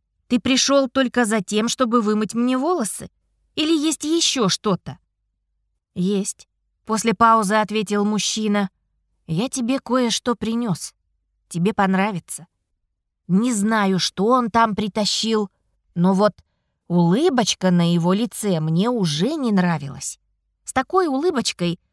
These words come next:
обычно дохлых крыс в постель подбрасывают. Если он сейчас достанет мохнатого паука и объявит,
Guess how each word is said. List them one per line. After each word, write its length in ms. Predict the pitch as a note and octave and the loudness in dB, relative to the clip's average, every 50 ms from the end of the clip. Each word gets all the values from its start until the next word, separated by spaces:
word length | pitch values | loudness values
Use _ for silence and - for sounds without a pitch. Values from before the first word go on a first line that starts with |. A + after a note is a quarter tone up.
| _ _ _ - | _ _ _ -4
обычно 540 | - F#3+ F#3+ A3+ D#4 - - - C#4 C#4 C4+ | -2 0 0 0 0 0 -2 0 0 0 0
дохлых 520 | A3 B3 C#4+ C#4 - - C4+ C4+ A#3+ - | 2 2 2 0 0 0 -2 -4 -4 -4
крыс 380 | - - D#4+ F#4 C#4 - - - _ _ _ _ | -4 -2 -2 0 0 -2 -4 -10 _ _ _ _
в 80 | _ _ | _ _
постель 400 | - F#3 - - - G3+ E3 E3+ | -2 -2 -2 0 -2 0 0 2
подбрасывают. 680 | G#3+ A3+ A3 B3 A#3 G3+ - - E3+ D3+ C#3 C3 - _ _ _ _ _ _ _ _ _ _ _ _ _ _ _ _ _ _ _ | 2 2 2 2 0 0 0 -2 -4 -4 -6 -8 -12 _ _ _ _ _ _ _ _ _ _ _ _ _ _ _ _ _ _ _
Если 480 | - G#3 G3+ C4 E4 D#4 - - A3+ A3+ | -10 -6 -4 -4 -2 -2 -2 -2 0 2
он 240 | A3+ A#3+ B3 A3+ F#3+ | 2 2 2 0 -2
сейчас 560 | - A3 A3+ F3+ - - C4 C4 B3 - F3 | -2 -4 -4 -2 -2 0 2 2 2 0 0
достанет 600 | E3+ G3+ F#3+ - - A3+ A3+ A3+ G#3 F#3+ F3 - | 0 -2 -2 -2 -2 -2 -2 0 2 0 2 4
мохнатого 680 | E3+ F3+ F#3 F3 - G#3 A3 A3+ G#3 - F#3 F3+ F#3 F3 | 4 4 4 4 2 0 0 0 0 0 0 0 0 0
паука 540 | - - F#3 F#3 F#3+ F3+ - A3 A3 G#3+ G3+ | 0 2 2 2 2 2 2 2 2 2 2
и 100 | F3+ F#3 | 2 2
объявит, 600 | F3+ E3+ E3 F3+ F#3 G3 G#3 G#3 F#3+ F#3 F3 | 0 0 0 0 2 2 2 2 2 0 -2